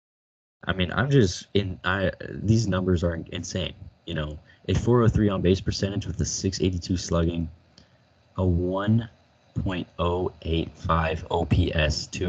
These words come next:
oh four O P S plus is insane. Aaron Judge leads all of baseball in the following categories: runs, runs scored, home runs, R B Is, walks, on base percentage, slugging, O P S, O P S plus, and total bases.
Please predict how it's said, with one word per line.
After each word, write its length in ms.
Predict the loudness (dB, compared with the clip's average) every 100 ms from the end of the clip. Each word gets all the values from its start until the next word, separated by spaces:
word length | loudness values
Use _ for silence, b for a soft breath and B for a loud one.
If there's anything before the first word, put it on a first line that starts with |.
| 4
oh 40 |
four 340 | 2 -2 -4 -4
O 100 | -4
P 180 | -2 -4
S 100 | -4
plus 320 | -6 -6 -6
is 140 | -4
insane. 520 | -4 -2 -2 0 0 0 -8 B B B B B B _ _ _ _ _ _ _ _ _ _ _ _ _ _ 2
Aaron 220 | 6 8
Judge 300 | 10 8 6
leads 300 | 4 4 2 -6 _ 0
all 240 | 2 2
of 100 | 4
baseball 560 | 4 6 4 2 2 2
in 80 |
the 80 | 2
following 420 | 2 2 2 0
categories: 680 | 0 0 0 0 -2 -2 -6 -14 -10
runs, 480 | -4 4 4 4 -2 -16 _ -4
runs 300 | 2 4 2
scored, 460 | 0 -2 -2 -2 -4
home 320 | -2 2 4
runs, 240 | 4 2 0
R 180 | 0
B 120 | 0 0
Is, 260 | 0 -2
walks, 500 | -4 -4 -4 -8 -8 -6
on 180 | -2
base 180 | 0 -2
percentage, 480 | -4 -4 -2 -2 -4
slugging, 480 | -2 0 2 4 2
O 120 | 2
P 220 | 0 0
S, 260 | 0 -2 -4
O 100 | -6
P 120 | -2 0
S 140 | 0
plus, 340 | 0 0 0
and 160 | 2 2
total 220 | 2 -2
bases. 500 | -2 -4 -6 -8 -10